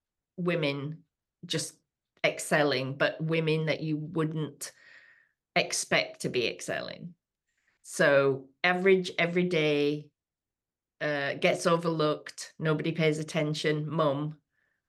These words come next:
who is actually incredible, like we all are, and doing amazing things.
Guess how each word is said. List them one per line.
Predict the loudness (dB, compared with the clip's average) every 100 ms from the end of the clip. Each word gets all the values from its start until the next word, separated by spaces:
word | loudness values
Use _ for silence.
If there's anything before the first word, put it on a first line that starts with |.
| -10 0
who | 2 4 2 -2 0
is | 4 4 2 0
actually | -2 -2 -8 -4 -2 -2 -4 -8 -4
incredible, | -4 0 0 0 0
like | 0 -2
we | 0 0
all | 0 -2
are, | -2 -2 -4 -2
and | -2 0
doing | 0 2 0
amazing | -2 -4 -4 -8 -8
things. | -6 -6 -8 -10